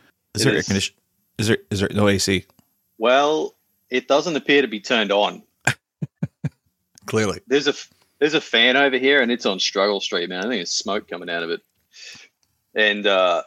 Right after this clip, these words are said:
Speaker 2: holy shit, I went outside this morning, and it was just, like, so, it was a cloud. It was so humid, you couldn't see, like,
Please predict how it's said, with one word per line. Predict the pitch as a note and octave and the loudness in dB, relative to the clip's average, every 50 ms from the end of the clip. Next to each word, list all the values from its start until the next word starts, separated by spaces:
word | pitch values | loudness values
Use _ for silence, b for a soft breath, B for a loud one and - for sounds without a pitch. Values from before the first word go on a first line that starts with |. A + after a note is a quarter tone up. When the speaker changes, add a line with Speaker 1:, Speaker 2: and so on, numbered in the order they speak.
| _ _ _ _ _ | _ _ _ _ _
Speaker 2:
holy | - - - C3 C3 B2+ A#2+ A2 G2+ | -8 -2 0 0 2 2 0 0 -2
shit, | - - - B2 F#2+ - | -2 -2 -2 -2 -2 -2
I | G2 | -2
went | G2 G#2 A#2 A#2+ | -2 -2 -2 0
outside | A#2 A2 G#2 - - A#2 A2+ B2 A#2+ | -2 -2 -2 -2 -2 0 0 0 -2
this | B2 - - | -4 -8 -6
morning, | - C3+ C#3 D3 D3+ D3 | -4 -4 -4 -4 -4 -4
and | B2+ A#2+ | -6 -6
it | A#2+ | -6
was | A2 - | -6 -4
just, | - C3 B2 - - - | -2 -2 -2 -2 0 0
like, | B2+ A2 G#2+ G2 - | 2 2 2 0 -2
so, | - - - - C3+ B2+ | -4 -4 0 0 0 0
it | B2 G#2+ - - A#2+ | 0 -2 -6 -6 -6
was | A#2 G#2+ A2 | -4 -4 -4
a | |
cloud. | A2 - - B2+ A#2 F#2+ F2 F2 F#2 | -4 -2 0 2 2 2 0 -2 -4
It | F#2 | -8
was | F#2 - | -8 -6
so | - - A#2 G#2+ | -2 -2 -2 -2
humid, | - - - B2+ A#2+ A2+ G#2 F#2 F#2 F2+ G#2 - _ _ - | -4 -6 -4 -2 -2 -2 -2 -4 -6 -8 -10 -20 _ _ -20
you | G2 | -12
couldn't | - - B2+ A2 G2+ | -8 -8 -6 -6 -4
see, | - - A2 G#2+ G#2+ | -4 -2 0 0 0
like, | F#2+ F2+ F#2 F2+ F2+ | 0 0 -2 -2 -4